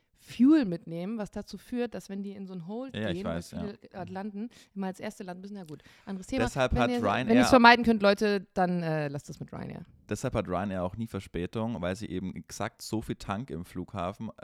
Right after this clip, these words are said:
Speaker 2: ähm, im Flugzeug haben, um anzukommen. Äh, deshalb haben, bekommen die immer sofort eine Landeerlaubnis, weil sie das Benzin oder das, den Treibstoff nicht hätten, um noch ein paar Runden zu fliegen, währenddessen
Speaker 1: Richtig.
Speaker 2: Lufthansa, ja.
Speaker 1: Richtig.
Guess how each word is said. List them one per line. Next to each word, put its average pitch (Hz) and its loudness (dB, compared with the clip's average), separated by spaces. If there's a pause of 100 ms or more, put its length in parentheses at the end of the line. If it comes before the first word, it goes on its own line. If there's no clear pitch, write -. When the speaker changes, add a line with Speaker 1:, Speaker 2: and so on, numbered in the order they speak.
Speaker 2:
ähm, 82 -10
im 87 -10
Flugzeug - -8
haben, 92 -6
um 92 -4
anzukommen. 98 -6 (680)
Äh, 98 -6
deshalb 95 -6 (720)
haben, 110 -8
bekommen 113 -4
die 110 -4
immer 135 -6
sofort 110 -8
eine 98 -8
Landeerlaubnis, 95 -6
weil 87 -6
sie 92 -12
das 92 -10
Benzin 95 -8
oder 92 -2
das, 80 -10
den 85 -14
Treibstoff - -10
nicht - -12
hätten, 101 -8
um 95 -8
noch 92 -8
ein 98 -12
paar 90 -2
Runden 98 -6
zu - -14
fliegen, 92 -6 (180)
währenddessen 85 -4
Speaker 1:
Richtig. 85 -4
Speaker 2:
Lufthansa, 98 -6
ja. 95 -8 (920)
Speaker 1:
Richtig. - -20